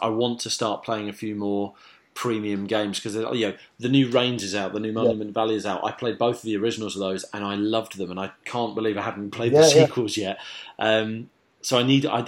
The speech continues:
Speaker 1: I do want to invest 'cause there's some, so many great games out there, so many great games out, out, out there that are, that are premium and aren't getting the audience
Speaker 2: Yeah.
Speaker 1: they deserve.
Speaker 2: How about you? What about, what, what from the indie world? Do you, uh,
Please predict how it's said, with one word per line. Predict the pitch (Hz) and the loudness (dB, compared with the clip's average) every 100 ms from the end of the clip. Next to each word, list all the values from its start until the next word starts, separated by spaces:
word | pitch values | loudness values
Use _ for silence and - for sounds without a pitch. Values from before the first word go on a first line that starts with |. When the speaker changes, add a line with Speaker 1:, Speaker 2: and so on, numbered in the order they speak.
| 127 | -2
Speaker 1:
I | |
do | 135 143 | 2 4
want | 135 123 | 4 0
to | 113 | -2
invest | 110 107 | -2 -2
'cause | 131 | -2
there's | 127 - | -2 0
some, | 151 151 | -2 -2
so | - 165 | -2 0
many | 156 147 | 2 2
great | 113 113 104 | 2 0 0
games | 104 98 92 | -2 -4 -6
out | 80 | -8
there, | 82 78 | -8 -10
so | - - 135 | -10 -4 -2
many | 123 110 | 0 -4
great | 101 98 | -4 -4
games | 98 95 92 | -4 -6 -6
out, | 98 95 | -6 -4
out, | 101 - | -6 -6
out | 101 107 107 101 | -6 -6 -8 -6
there | 101 95 | -6 -4
that | 98 | -4
are, | 113 117 - - | -2 -2 -6 -4
that | - | 0
are | 143 143 | 4 2
premium | 139 151 131 107 | 4 4 4 0
and | 107 | -2
aren't | 117 120 | -2 -2
getting | 117 123 | -6 -6
the | 117 | 0
audience | 113 127 117 | 8 8 8
Speaker 2:
Yeah. | |
Speaker 1:
they | 113 | 2
deserve. | 110 120 | 0 6
Speaker 2:
How | 147 160 | 10 12
about | 160 156 | 10 10
you? | 175 147 | 8 8
What | 147 | 10
about, | 135 143 110 | 10 10 10
what, | 147 127 | 8 8
what | 160 151 | 6 4
from | - 143 | 2 2
the | 147 | 4
indie | 160 143 | 6 6
world? | 123 117 107 | 6 6 6
Do | 113 | 6
you, | 131 | 6
uh, | 139 | 8